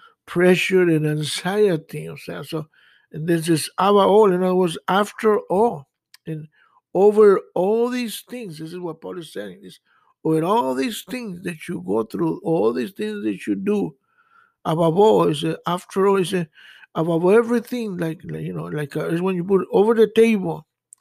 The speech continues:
or, you know, o-, you know, o-, o-, over everything you do.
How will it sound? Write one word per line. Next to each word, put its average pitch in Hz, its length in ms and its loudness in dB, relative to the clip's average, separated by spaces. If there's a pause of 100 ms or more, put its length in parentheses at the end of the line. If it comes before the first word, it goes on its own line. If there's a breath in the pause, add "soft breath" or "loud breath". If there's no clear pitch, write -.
(640 soft breath)
or, 156 140 -4
you 156 60 -2
know, 160 120 -8
o-, 185 280 -2
you 180 80 0
know, 175 100 -4
o-, 170 240 -4
o-, 180 300 0
over 196 320 4
everything 240 760 0
you 240 180 -6
do. 226 400 -2